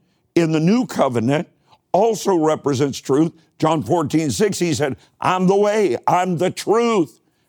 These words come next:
and the life. No man comes to the Father but by me." Fourth, Moses. I'm giving you these for you to study. Amen? This is a college course.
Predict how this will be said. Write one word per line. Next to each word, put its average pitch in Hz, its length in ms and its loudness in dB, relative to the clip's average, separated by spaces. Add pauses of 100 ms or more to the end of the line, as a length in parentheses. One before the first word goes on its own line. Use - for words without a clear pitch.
(140)
and 147 160 2
the 156 80 2
life. 156 320 0
No 139 160 -2
man 139 240 -2
comes 139 300 -4
to 135 80 -4
the 139 100 -4
Father 139 380 0
but 135 260 -4
by 135 180 0
me." 151 280 -6 (240)
Fourth, 240 720 -2 (420)
Moses. 175 920 -2 (280)
I'm 147 180 0
giving 262 320 0
you 196 120 2
these 165 260 0
for 156 160 -2
you 175 280 2
to 139 160 0
study. - 560 -8 (360)
Amen? 175 460 0 (300)
This 180 240 0
is 160 160 0
a 151 100 0
college 175 600 -2
course. - 540 -6